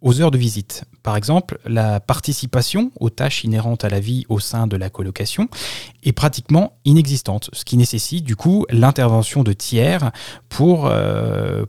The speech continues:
pour, pour pallier ce manque qui décrédibilise les ambitions de départ du projet.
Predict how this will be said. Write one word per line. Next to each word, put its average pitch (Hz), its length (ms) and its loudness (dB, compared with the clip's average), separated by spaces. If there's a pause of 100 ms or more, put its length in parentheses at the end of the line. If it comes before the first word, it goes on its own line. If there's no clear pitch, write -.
pour, - 280 -12
pour - 180 -12
pallier 117 220 2
ce - 120 -4
manque 160 320 2
qui 151 400 0
décrédibilise 147 1080 2
les 120 280 4
ambitions 131 720 2
de 113 260 -2
départ 135 480 2
du 120 120 0
projet. 101 460 0